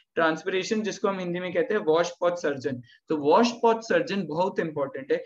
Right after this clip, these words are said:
ये एक तो खाने, पानी भी उससे ऊपर नीचे होता है, पानी ऊपर नीचे होने के साथ ही खाने को भी ऊपर नीचे में help करता है। तीसरी बात है temperature regulation में help करता है। Temperature regulation माने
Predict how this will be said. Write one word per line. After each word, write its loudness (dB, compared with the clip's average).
ये 4
एक -4
तो 6
खाने, 0
पानी 2
भी 0
उससे -2
ऊपर 0
नीचे -4
होता -2
है, -2
पानी 0
ऊपर 2
नीचे 0
होने -2
के -2
साथ 0
ही -4
खाने -2
को -4
भी -2
ऊपर -2
नीचे -6
में -2
help 0
करता 2
है। -2
तीसरी 0
बात 4
है 2
temperature 2
regulation 0
में -2
help -6
करता -4
है। -4
Temperature -2
regulation -4
माने -2